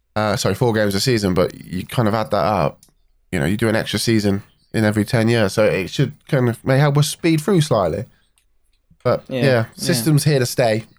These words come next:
Speaker 1: Uh, it's just we gotta get it to work. I'm desperate to get a libero to work. So
Speaker 2: <laughs> He smashed through it, to be fair. I mean, the M-,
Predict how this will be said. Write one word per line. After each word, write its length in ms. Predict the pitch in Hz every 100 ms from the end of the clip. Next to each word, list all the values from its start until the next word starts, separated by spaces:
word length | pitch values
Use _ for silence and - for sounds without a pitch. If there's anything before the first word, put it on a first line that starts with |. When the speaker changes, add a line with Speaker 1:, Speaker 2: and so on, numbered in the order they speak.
| -
Speaker 1:
Uh, 240 | 104 107
it's 120 | 107 -
just 260 | 127 -
we 80 | 120
gotta 200 | 117 113
get 120 | 110
it 60 | 95
to 80 | 73
work. 420 | 104 104 - - _ _ _ _
I'm 80 | 110
desperate 320 | 110 113 -
to 40 | 95
get 160 | 101
a 20 | 95
libero 400 | 95 98 92 92
to 120 | 95
work. 300 | 90 80 -
So 220 | - 85 - _ _ _ _ _ _ _ _ -
Speaker 2:
<laughs> 580 | - - - - _ 170
He 80 |
smashed 400 | 151 - 139 151
through 140 | - 120
it, 80 | 113
to 80 |
be 100 | 113
fair. 300 | 107 135 117 110
I 20 |
mean, 160 | 127
the 80 | 123
M-, 140 | 127